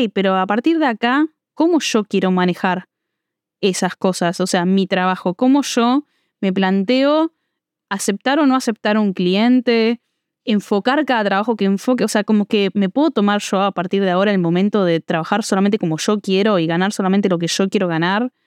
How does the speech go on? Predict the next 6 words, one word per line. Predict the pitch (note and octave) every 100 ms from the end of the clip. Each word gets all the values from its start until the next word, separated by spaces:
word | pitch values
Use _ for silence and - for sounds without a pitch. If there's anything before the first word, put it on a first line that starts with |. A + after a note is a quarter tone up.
| _ _ _ _ _ -
sé, | - G#3+ E3+ -
como | A3+ A3
que |
de | B3
repente | B3+ D4+ D#4 F4+ F4+ _ _
yo | - A#3+ C4